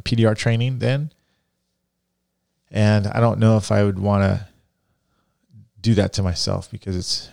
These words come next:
it's kinda overwhelming. So I might even miss the one that's in my ba-, own backyard, but we, we will see. That's if it even goes, goes off. I heard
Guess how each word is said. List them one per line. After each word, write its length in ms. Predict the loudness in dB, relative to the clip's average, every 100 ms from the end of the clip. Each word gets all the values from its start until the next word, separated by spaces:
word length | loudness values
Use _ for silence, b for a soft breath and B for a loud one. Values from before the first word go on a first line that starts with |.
| _ _
it's 100 | -12
kinda 240 | -6 -4
overwhelming. 560 | -4 -2 0 0 -2 -4
So 180 | -4 2
I 140 | 2
might 200 | 4 4
even 300 | 4 2 0
miss 160 | 0 -2
the 100 | -4
one 220 | 0 0
that's 160 | -2 -4
in 80 |
my 100 | -4
ba-, 240 | -2 -4 -4
own 220 | -2 -2
backyard, 540 | -4 -4 -4 -6 -6 -8
but 220 | -6 -4
we, 240 | -2 -2 2
we 220 | 4 4
will 160 | 2
see. 340 | 0 0 -2 -4 _ _ _ _ _ -2
That's 260 | 0 2
if 140 | -2 0
it 100 | 0
even 300 | 0 -2 -2
goes, 500 | 0 -2 -4 -6 -8 -12 -6
goes 240 | 0 0
off. 380 | 0 -2 -8 -20 _ _ _ _ _ _ _ _
I 100 | -8
heard 640 | -4 2 4 4 0 -12